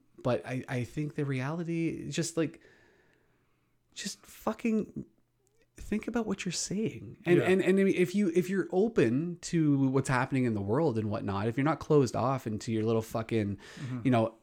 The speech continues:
Speaker 1: echo chamber of, you know, white privilege, whatever the case might be,
Speaker 2: Yeah.
Speaker 1: um, and you don't think that there's anything else, else happening outside the world, then chances are you're gonna say a ton of shit that are offensive, and you're not gonna understand the responses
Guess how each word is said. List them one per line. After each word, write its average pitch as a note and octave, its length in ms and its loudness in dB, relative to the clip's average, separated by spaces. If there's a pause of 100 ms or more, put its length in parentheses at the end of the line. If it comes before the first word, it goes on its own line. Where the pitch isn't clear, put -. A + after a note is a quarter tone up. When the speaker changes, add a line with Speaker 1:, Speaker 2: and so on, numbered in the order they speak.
Speaker 1:
echo C3 320 6
chamber A#2 520 2
of, G#2 380 -2
you A#2+ 140 -2
know, G#2 220 -2
white G#2+ 340 2
privilege, A2+ 440 2
whatever A2 280 2
the G#2 80 -2
case G2+ 300 -4
might G#2+ 220 -6
be, C3 340 2 (100)
Speaker 2:
Yeah. C3 120 -4 (220)
Speaker 1:
um, A2+ 600 0
and A2+ 200 2
you B2 140 4
don't B2 200 2
think A#2+ 180 -2
that A#2 100 -4
there's A2 160 0
anything A2 260 0
else, G#2+ 240 -4
else A2+ 560 -6
happening A2+ 340 -6
outside G#2 320 -6
the G#2 80 -6
world, C3+ 260 -2
then A#2 100 -2
chances - 340 -4
are C3+ 100 0
you're A#2+ 160 0
gonna C3 120 -2
say A2 160 -4
a G2+ 40 -2
ton A#2 200 -6
of G2+ 80 -4
shit A2+ 180 -8
that A#2+ 140 -10
are A2+ 80 -8
offensive, A2+ 480 -10
and G#2+ 100 -6
you're A#2 100 0
not B2+ 200 0
gonna A2 140 -2
understand G#2 440 -6
the G#2+ 60 -4
responses G#2+ 600 -8